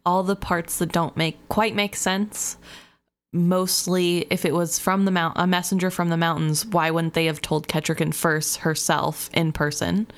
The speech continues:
Also, why would they leave immediately and not stay with Kettricken if they're from the mountains?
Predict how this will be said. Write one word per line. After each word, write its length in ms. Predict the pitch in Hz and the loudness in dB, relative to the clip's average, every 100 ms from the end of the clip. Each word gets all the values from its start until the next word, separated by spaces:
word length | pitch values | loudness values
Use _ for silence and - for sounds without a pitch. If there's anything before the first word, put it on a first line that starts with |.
| - - - _ - | -20 -20 -20 _ -2
Also, 540 | 180 175 165 160 156 - - - | 0 2 0 0 -2 -4 -16 -12
why 320 | 156 160 156 | -2 2 2
would 160 | 160 160 | 2 2
they 160 | 156 156 | 2 2
leave 280 | 190 208 170 | 2 4 2
immediately 760 | 156 147 143 - 147 143 143 | 2 2 0 0 0 0 0
and 120 | 156 | 0
not 220 | 151 147 - | 2 0 -2
stay 280 | - 165 | 0 0
with 160 | 147 143 | 0 -2
Kettricken 500 | - 156 156 151 139 | -2 -2 -2 -2 -2
if 120 | 147 | -2
they're 140 | - 147 | 0 -2
from 280 | - 143 143 | 0 0 0
the 80 | |
mountains? 720 | 131 131 127 - - 160 - | 0 0 -2 -4 -2 -2 -4